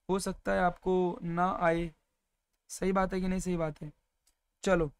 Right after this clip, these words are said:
आ जाओ, इसका भी कर लेते हैं। देखो, इसका कैसे करोगे, यहाँ ध्यान रखना।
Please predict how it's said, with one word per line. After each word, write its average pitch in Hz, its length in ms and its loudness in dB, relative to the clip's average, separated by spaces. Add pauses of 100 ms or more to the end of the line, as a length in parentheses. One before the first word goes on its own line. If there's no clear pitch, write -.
(580)
आ 190 100 6
जाओ, 233 140 6
इसका 233 280 4
भी 226 100 2
कर 202 140 2
लेते 180 260 0
हैं। 160 220 -4 (1000)
देखो, 240 200 6
इसका 247 360 6
कैसे 285 280 4
करोगे, 214 400 8 (800)
यहाँ 240 180 8
ध्यान 220 180 8
रखना। 170 200 -2